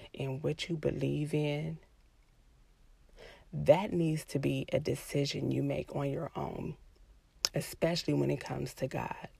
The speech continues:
because he wants his people to organically want him and not be forced or have people telling them, you know, how to live their life and what he will accept and what he won't accept. We, you know, if you are a Christian, you li-, you listen to this, we gotta let people be.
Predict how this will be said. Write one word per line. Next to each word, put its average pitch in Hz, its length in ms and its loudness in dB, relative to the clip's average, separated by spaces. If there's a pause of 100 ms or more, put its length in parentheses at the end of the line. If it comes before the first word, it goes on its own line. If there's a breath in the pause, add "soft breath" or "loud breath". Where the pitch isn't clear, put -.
(380 loud breath)
because 143 360 8
he 214 180 -2
wants 185 320 0
his 160 240 0
people - 340 -2
to - 320 0
organically 139 680 0
want 151 320 -2 (160)
him - 400 -6 (400)
and 135 120 8
not 143 220 0
be 147 140 0
forced - 680 -2 (320 loud breath)
or 147 180 4
have 143 360 0
people 143 520 0 (420 loud breath)
telling 170 460 4
them, 143 400 -4 (120)
you 147 140 4
know, 147 340 -2
how 147 300 4
to - 180 2
live 131 220 2
their - 140 -2
life - 280 -2
and - 160 -2
what 151 160 4
he 151 200 0
will 143 240 4
accept - 420 0
and - 120 -2
what - 100 -6
he - 80 -6
won't - 260 -4
accept. - 440 -6 (540 loud breath)
We, 143 220 2
you 180 220 6
know, 147 320 10
if 147 240 0
you 170 180 8
are 175 60 10
a 170 60 4
Christian, 165 380 0
you 165 120 2
li-, 170 220 2
you 160 160 0
listen 160 320 0
to 170 100 -4
this, 165 180 2
we 185 140 2
gotta 196 240 2
let 180 240 2
people 170 340 -2
be. 170 580 -4